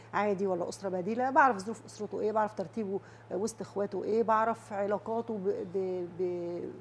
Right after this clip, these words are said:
باباه ومامته وإخواته إيه، بعرف علاقاته بزمايله إيه، باخد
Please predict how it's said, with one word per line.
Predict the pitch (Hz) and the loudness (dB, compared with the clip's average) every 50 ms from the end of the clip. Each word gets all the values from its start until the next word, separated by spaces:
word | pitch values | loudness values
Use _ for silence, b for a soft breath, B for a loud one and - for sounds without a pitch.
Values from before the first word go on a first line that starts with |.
| - - - - 190 | -14 -16 -14 -6 -4
باباه | 202 196 180 226 226 | 0 4 6 6 6
ومامته | 202 202 202 208 208 202 - - 220 | 6 6 4 2 0 0 -2 -4 -2
وإخواته | 202 190 190 - - 208 208 202 202 190 196 | -2 -2 -4 -4 -2 -2 -2 -2 -2 -2 0
إيه، | 202 214 233 233 B B B B B B B | 0 0 0 -2 B B B B B B B
بعرف | - 233 247 240 240 240 | 8 8 8 8 6 2
علاقاته | 226 214 208 226 233 - 220 | 0 0 0 -4 -6 -6 -6
بزمايله | 180 196 190 202 202 208 196 190 - - | -6 -4 -4 -2 -2 -2 -2 -2 -2 0
إيه، | 220 240 254 247 - - | 0 0 0 -2 -4 -6
باخد | - 262 - - | -6 -4 -4 -6